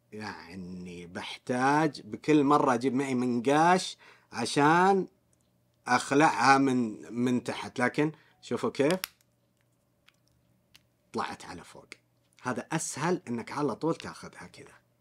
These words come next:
جميلة فعلًا وراقية.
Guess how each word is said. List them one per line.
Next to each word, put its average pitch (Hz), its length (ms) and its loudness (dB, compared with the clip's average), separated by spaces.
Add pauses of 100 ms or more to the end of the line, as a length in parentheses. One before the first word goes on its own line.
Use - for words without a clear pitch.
(960)
جميلة 143 880 0 (240)
فعلًا 127 600 0
وراقية. 104 920 -4